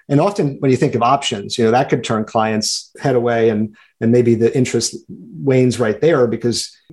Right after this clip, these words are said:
the misconception is that all options are risky. And, and certainly trading options and buying options can be very risky. You know, the high pro-, higher probability is that you'll lose all your money, right, you know, buying an option than, than not. When you win, you can win big.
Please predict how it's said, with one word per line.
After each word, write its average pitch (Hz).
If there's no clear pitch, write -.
the 143
misconception 147
is 113
that 113
all 117
options 113
are 98
risky. -
And, 123
and 120
certainly 151
trading 143
options 110
and 104
buying 131
options 110
can 117
be 117
very 131
risky. 98
You -
know, 104
the 104
high 120
pro-, 123
higher 139
probability 117
is 110
that 110
you'll 110
lose 113
all 123
your 127
money, 107
right, 104
you -
know, 120
buying 131
an 110
option 101
than, 110
than 113
not. 135
When 131
you 107
win, 147
you 120
can 120
win 110
big. 135